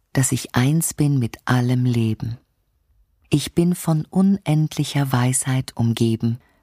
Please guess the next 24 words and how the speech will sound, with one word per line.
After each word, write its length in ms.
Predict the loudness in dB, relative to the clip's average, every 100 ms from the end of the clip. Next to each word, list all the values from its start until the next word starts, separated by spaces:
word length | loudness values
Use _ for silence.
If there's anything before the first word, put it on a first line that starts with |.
| -4
und 240 | -2 0
erfüllt. 680 | -2 -2 -2 -2 -4 -10 -20 _ _ _ _ _ _ _ _ _ _ _ -2
Deshalb 540 | -2 0 0 0 -2 -12 -20 _
vertraue 540 | -4 -4 -2 0 2 2
ich 220 | -2 -6
voll 400 | -10 -2 0 0
und 280 | 0 -2 0
ganz 360 | 0 0 -2
darauf, 640 | -2 0 0 0 0 -2 -10 -20 -20 _ _
dass 180 | -4 0
mich 160 | 0 0
das 180 | -2 -2
Universum 760 | 0 0 0 0 0 0 0
auf 220 | -2 -4
jede 480 | 0 2 2 0 -2
erdenkliche 800 | -4 -2 0 0 0 -4 -2 -6
positive 960 | 0 0 2 0 -2 -2 -2 0 0 0
Weise 380 | -2 -2 -2
unterstützt. 840 | -2 -2 -2 -2 -4 -4 -6 -14 -20 _ _ _ _ _ _
Ich 220 | -4 0
wurde 240 | 0 0 0
vom 200 | 0 0
Leben 340 | 0 0 -2
erschaffen 600 | -2 -4 -4 -4 -2 -2